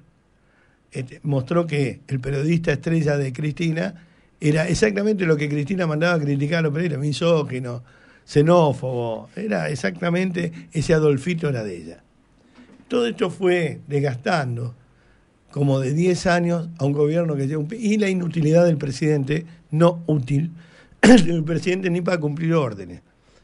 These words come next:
porque no, no estamos hablando acá de gobernar, estamos hablando de hacerlo mandado,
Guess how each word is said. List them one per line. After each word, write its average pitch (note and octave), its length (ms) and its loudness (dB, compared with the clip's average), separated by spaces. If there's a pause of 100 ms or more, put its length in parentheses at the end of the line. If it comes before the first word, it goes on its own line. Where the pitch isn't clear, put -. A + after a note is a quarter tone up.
(100)
porque C#3+ 200 -2
no, E3 160 4
no F3 180 0
estamos F3+ 280 0
hablando E3+ 280 0
acá F3 360 0 (300)
de D3 100 2
gobernar, C#3+ 600 2 (500)
estamos D#3 360 4
hablando F3+ 320 4
de E3 40 8
hacerlo C#3+ 240 2
mandado, C3+ 520 -2